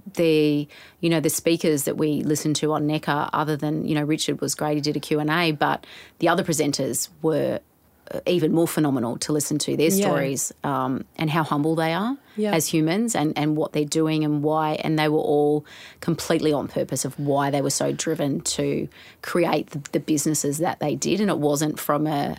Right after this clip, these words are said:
Speaker 1: "I wanna get fifty million dollars in two years." It was, that was never the vision.
Speaker 2: Yeah.
Speaker 1: The vision was always, "This is what should be done and this is what I wanna create."
Speaker 2: Yeah.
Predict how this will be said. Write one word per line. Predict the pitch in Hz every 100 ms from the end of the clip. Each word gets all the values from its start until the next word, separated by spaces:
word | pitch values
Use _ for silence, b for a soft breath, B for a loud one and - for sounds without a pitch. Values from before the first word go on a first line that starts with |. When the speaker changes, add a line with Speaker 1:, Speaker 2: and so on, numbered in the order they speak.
| -
Speaker 1:
"I | 151
wanna | 147 147
get | 147 143 -
fifty | - 156 147
million | 151 151 147
dollars | 151 156 143
in | 151
two | - 151
years." | 147 151
It | 156
was, | 170 139
that | 151 123
was | 165 156
never | 147 147 196
the | 196
vision. | 185 226 269 311
Speaker 2:
Yeah. | 190 170 160
Speaker 1:
The | 165
vision | 170 165
was | 151
always, | 151 143 139
"This | 151 151
is | 147
what | 160
should | - 147
be | 147
done | 147 147
and |
this | 151 147
is | 147
what | 151
I | 143
wanna | 147 147
create." | - - 156 - - -
Speaker 2:
Yeah. | 190 165